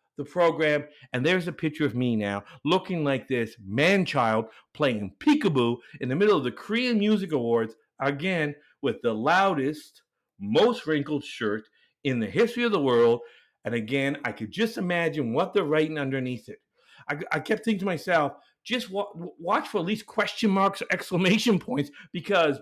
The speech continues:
people at home must be wondering, who is this man? Who is this man who would come,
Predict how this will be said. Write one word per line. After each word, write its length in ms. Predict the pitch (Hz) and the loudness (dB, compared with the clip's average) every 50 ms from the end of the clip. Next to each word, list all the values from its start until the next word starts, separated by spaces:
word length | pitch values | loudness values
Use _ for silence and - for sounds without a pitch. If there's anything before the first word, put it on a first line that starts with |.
| - _ | -6 _
people 300 | - 294 349 - 381 294 | 0 0 0 2 2 2
at 80 | 277 247 | 4 4
home 300 | 233 254 233 180 - - - - _ _ - | 4 4 4 4 2 0 -4 -14 _ _ -8
must 420 | 131 139 156 202 262 277 285 285 | -6 -2 2 2 2 2 2 0
be 140 | - 262 247 | 0 0 2
wondering, 540 | 233 233 233 240 233 220 170 147 139 131 - - - _ _ _ - | 4 4 6 6 6 4 4 2 0 -2 -2 -8 -16 _ _ _ -4
who 240 | - 240 277 302 311 | 2 6 6 6 6
is 220 | 311 311 302 233 240 | 6 4 2 0 0
this 200 | 262 262 226 220 | -4 -4 -2 0
man? 480 | 214 214 185 143 120 113 117 220 - _ _ _ _ - | 0 0 0 -2 -4 -8 -10 -14 -16 _ _ _ _ -2
Who 160 | 233 277 320 | 0 2 2
is 100 | 302 285 | 2 2
this 160 | 320 349 226 | 0 -2 0
man 220 | 214 214 196 180 147 | 0 0 0 0 -2
who 160 | 147 196 180 | -4 -2 0
would 200 | 156 139 143 - | 0 0 0 -2
come, 600 | - - _ - 277 277 247 185 170 190 185 | -10 -8 _ 2 4 4 4 4 2 -2 -6